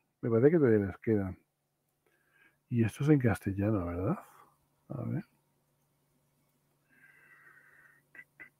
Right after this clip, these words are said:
No sé si es en castellano, imagino que sí.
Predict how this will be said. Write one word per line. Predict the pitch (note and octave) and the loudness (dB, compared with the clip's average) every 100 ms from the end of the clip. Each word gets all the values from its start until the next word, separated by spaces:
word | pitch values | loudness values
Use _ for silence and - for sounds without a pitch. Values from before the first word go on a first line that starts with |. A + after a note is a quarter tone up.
| _ - - - - - - - - - - - - - - - | _ -16 -14 -14 -14 -14 -14 -16 -18 -18 -20 -20 -20 -20 -12 0
No | C3 B2 | 4 4
sé | - | 0
si | |
es | G2+ - | -10 -4
en | G#2+ | -2
castellano, | G2 - - G2 F2+ G2 | -2 -6 -8 -8 -6 -6
imagino | G2+ G2 - A2 G#2+ | -6 -6 2 4 4
que | F2+ | 0
sí. | - E2 | -4 -10